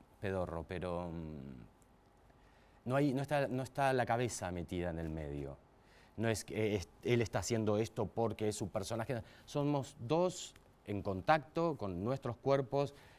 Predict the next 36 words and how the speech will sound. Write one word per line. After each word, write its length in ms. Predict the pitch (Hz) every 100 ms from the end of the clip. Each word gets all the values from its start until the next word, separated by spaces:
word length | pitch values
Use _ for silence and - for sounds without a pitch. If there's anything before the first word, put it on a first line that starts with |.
| - - - - - - - - - - - - - - - - -
Con 140 | 98
el 60 | 95
tiempo 200 | 131 123
tenés 160 | 107
que 100 | 110
laburar 440 | 98 98 120 131 -
cuánto 460 | 120 110 101 104
peso 240 | 107 98 98
entregás, 580 | 95 98 110 107 95
qué, 500 | - 104 101 95 92 90 87
cuánto 380 | 104 101 104 95
peso 260 | 101 101
recibís, 460 | 90 - 98 113 101
podés, 420 | - 101 95 110
tenés 160 | 104 107
que 60 |
estar 120 | 110
entrenado 400 | 110 92 98 107 - - -
para 160 | 98
poder 260 | 90 101 107
recibir 420 | 98 101 95 92
peso. 500 | - 120 110 110 98 - - - - -
Y 60 |
el 60 | 127
entrenamiento 480 | 120 127 147 180 151
físico 240 | 160 151
yo 120 | 127 135
lo, 280 | 123 107
lo, 280 | 92 101 - -
lo 180 | 101
hablo 240 | 113 123 123
en, 120 | 107
en 140 | 101 95
relación 520 | 92 87 - 110 120
a, 240 | 110 95
mm, 140 | 87